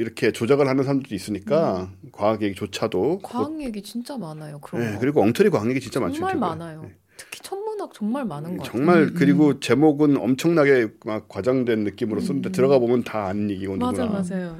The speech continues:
Speaker 1: 그런 것도 진짜 많고요.
Speaker 2: 저 그 이 가짜 유튜브 만들어내는 분들의 이 상상력이나 이런 것들은 정말 뭔가 뭐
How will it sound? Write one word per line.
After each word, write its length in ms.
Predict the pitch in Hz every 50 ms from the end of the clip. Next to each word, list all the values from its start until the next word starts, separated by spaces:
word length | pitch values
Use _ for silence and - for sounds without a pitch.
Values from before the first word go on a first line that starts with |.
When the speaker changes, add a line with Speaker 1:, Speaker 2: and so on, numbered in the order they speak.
| -
Speaker 1:
그런 160 | - - 135
것도 80 | 139 139
진짜 220 | - - 95 143
많고요. 500 | 120 90 92 92 - - - 57 - - - - - _ _
Speaker 2:
저 200 | - 226 233 247 240 - -
그 420 | - - 220 214 220 220 220 214 190
이 160 | 156 175 196
가짜 1120 | - - - 165 147 - - 320 349 381 370 349 330 320 311 302 294 285 277 269 269 254 240 190
유튜브 300 | 165 160 - - 302 277
만들어내는 580 | 202 160 147 160 208 254 277 262 214 196 202 196
분들의 500 | - 185 175 175 180 214 220 214 202 185
이 40 |
상상력이나 580 | 175 - 302 349 381 392 403 403 381 320 285 240
이런 240 | 185 151 165 170 196
것들은 320 | 208 208 - 202 196 196
정말 380 | 180 160 147 156 160 165 165 165
뭔가 240 | 156 151 151 - 151
뭐 220 | 156 147 147 -